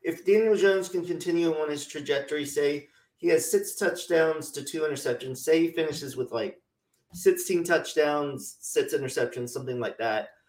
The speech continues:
you know, and still runs the ball, I think they'll probably continue with him, but I,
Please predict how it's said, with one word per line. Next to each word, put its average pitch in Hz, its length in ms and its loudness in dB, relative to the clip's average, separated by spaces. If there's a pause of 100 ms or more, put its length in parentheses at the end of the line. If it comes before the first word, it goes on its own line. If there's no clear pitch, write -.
(220)
you 151 120 -4
know, 147 400 2
and 135 180 -2
still 175 300 4
runs 160 240 4
the 151 60 -10
ball, 143 500 0 (360)
I 135 80 2
think 190 200 2
they'll 180 200 2
probably 180 440 4
continue 196 360 -2
with 190 120 2
him, 202 160 0
but - 200 -4
I, 156 160 4